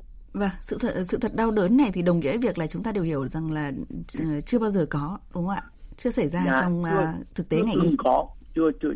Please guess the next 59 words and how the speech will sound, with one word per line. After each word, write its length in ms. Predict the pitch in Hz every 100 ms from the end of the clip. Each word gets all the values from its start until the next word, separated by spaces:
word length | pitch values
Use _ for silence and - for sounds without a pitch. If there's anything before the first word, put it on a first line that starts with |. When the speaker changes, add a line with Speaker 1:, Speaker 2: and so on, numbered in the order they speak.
| -
Speaker 2:
chưa 100 | 190
bao 200 | 180 151
giờ 100 | 127 110
có. 260 | 110 120 -
Kể 80 | 135 113
cả 80 | 117
những 180 | 127 -
thời, 120 | 143 139
thời 140 | 143 131
kỳ 60 | 131
khó 200 | - 110 -
khăn 220 | 175 196
nhất 120 | 233 - -
thì 240 | 135 123 - - -
chúng 140 | 135
ta 80 | 135 190
khó 100 | 131
khăn 260 | 127 190 208
là 100 | 170
vì 420 | 131 185 185 156
lúc 180 | 131 208
ấy 160 | 135 123
không 200 | - 247
có 120 | 185 156
thuốc, 260 | 208 277 - - - - -
chúng 120 | 123
ta 80 | 185 -
khó 100 | 123
khăn 220 | 202 208
là 80 | 165
vì 140 | 160 156
lúc 180 | 226
ấy 360 | 147 143 226 - - 131
khoa 200 | - 196
học 180 | 180 - -
chưa 100 | 202
đạt 200 | 143 139
đến 180 | 117
như 100 | 151
vậy. 300 | 156 120 107 - - - -
À, 100 | 117 117
chúng 140 | 127 127
ta 80 | 190
khó 120 | 135 127
khăn 220 | 190 185
là 80 | 156
vì 220 | 156 156
đất 220 | 196 -
nước 120 | 135 -
chúng 140 | 123
ta, 260 | 180 185 180 - - -
vì 340 | 151 147 139 -
chiến 200 | 135 139
tranh, 220 | 202 202
vì 80 | 151
chuyện 120 | 143 131
nọ 100 | 117
chuyện 120 | 123
kia, 200 | 139 175